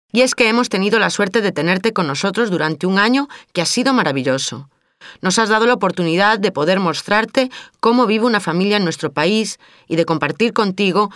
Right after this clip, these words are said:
muy buenos momentos en Lima. Además, hemos tenido la satisfacción de ver tus rápidos progresos en español. Nosotros también hemos aprendido muchas cosas de ti y de tu cultura. Por eso sentimos tanto que te vayas,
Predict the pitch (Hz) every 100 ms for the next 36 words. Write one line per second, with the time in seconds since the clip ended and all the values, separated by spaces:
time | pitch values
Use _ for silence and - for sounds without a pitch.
0 | - 165 220 233 226 196 160 156 170 180
1 | - 147 131 113 101 - _ _ _ _
2 | _ _ _ - 202 202 240 262 285 233
3 | 220 233 208 220 247 233 180 175 - 151
4 | - 254 269 262 165 196 220 - 185 220
5 | 226 269 277 - 170 170 220 240 196 156
6 | - 135 139 120 113 _ _ _ _ _
7 | _ _ - 208 226 262 269 233 226 240
8 | 254 262 233 180 208 247 226 196 185 208
9 | 220 196 151 151 285 330 - 202 180 170
10 | - 139 131 123 85 - _ _ _ _
11 | _ _ _ _ 165 190 240 269 254 185
12 | 165 220 202 220 233 262 202 135 135 131
13 | 120 107